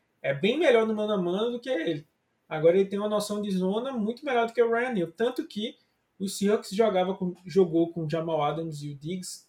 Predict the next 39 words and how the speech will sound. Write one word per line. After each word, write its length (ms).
muitas 340
vezes 240
com 140
dois 240
safeties 340
no 80
fundo 220
do 80
campo, 460
por 160
conta 260
disso. 240
Com 120
o 20
Ryan 240
Neal, 280
o 120
Seahawks 420
voltou 360
a 60
jogar 540
majoritariamente 1200
com, 300
com, 720
na 160
cover 300
three, 380
né? 220
Com 140
o, 600
colocando 380
o 60
próprio 280
Ryan 180
Neal 180
mais 120
próximo 340
do 100
box, 500